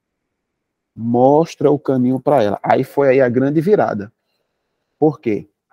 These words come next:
Como é que eu fiz a virada lá no grupo? Eu peguei o profissional, treinei ele com o que eu tinha, compartilhei a informação de gestão,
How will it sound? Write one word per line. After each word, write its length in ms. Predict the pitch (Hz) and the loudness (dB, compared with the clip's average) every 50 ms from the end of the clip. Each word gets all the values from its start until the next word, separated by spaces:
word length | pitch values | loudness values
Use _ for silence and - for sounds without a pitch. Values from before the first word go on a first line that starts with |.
| - - _ - - - - _ _ _ | -20 -20 _ -20 -20 -20 -20 _ _ _
Como 220 | - 147 151 160 | -6 -2 0 0
é 60 | 180 | 0
que 100 | - - | 2 2
eu 80 | 175 165 | 2 2
fiz 320 | - - - 139 127 113 | 0 2 2 2 4 4
a 80 | 123 117 | 4 2
virada 460 | 113 123 123 117 113 110 113 117 110 | 4 2 2 4 4 4 2 0 -2
lá 200 | 104 107 110 113 | -2 -2 -4 -4
no 120 | 110 107 | -6 -8
grupo? 420 | 98 - 107 - - _ _ _ _ _ _ _ | -8 -6 -8 -8 -8 _ _ _ _ _ _ _
Eu 140 | 113 117 110 | -6 -6 -6
peguei 680 | _ - 139 131 113 113 120 135 156 170 180 208 180 139 | _ 0 0 0 2 0 -2 -2 0 -2 -2 -4 -6 -8
o 100 | - 127 - | -10 -12 -8
profissional, 840 | _ 123 117 120 113 - - 117 117 117 104 101 113 110 120 135 143 _ _ _ _ _ _ _ _ _ _ _ _ _ _ _ _ _ _ _ _ _ _ _ _ _ _ _ _ _ | _ -4 -4 -4 -6 -12 -12 -10 -10 -6 -6 -4 -4 -4 -6 -6 -10 _ _ _ _ _ _ _ _ _ _ _ _ _ _ _ _ _ _ _ _ _ _ _ _ _ _ _ _ _
treinei 720 | - 131 139 147 147 139 127 123 135 151 175 185 180 147 | 0 0 2 2 2 2 2 2 2 4 4 4 4 4
ele 400 | 127 117 117 117 113 117 113 113 _ _ | 4 4 2 2 0 -2 -6 -8 _ _
com 160 | - 135 143 | -6 -6 -6
o 60 | 147 | -6
que 120 | - - | -6 -6
eu 80 | 127 117 | -8 -8
tinha, 520 | - _ - 107 104 104 110 113 123 127 _ _ _ | -8 _ -14 -12 -10 -8 -8 -10 -10 -12 _ _ _
compartilhei 760 | - 120 113 113 _ 131 131 131 - _ 127 110 117 127 147 | -10 -10 -10 -6 _ -6 -6 -6 -10 _ -8 -4 -2 -2 -2
a 40 | 151 | -4
informação 640 | 156 - - 120 127 123 113 113 - - - 110 110 | -6 -6 -6 -6 -4 -4 -6 -6 -8 -8 -8 -6 -4
de 120 | 117 117 | -4 -4
gestão, 600 | 107 123 110 104 - - _ 104 101 101 104 123 | -2 -2 -4 -4 -6 -12 _ -8 -6 -6 -8 -8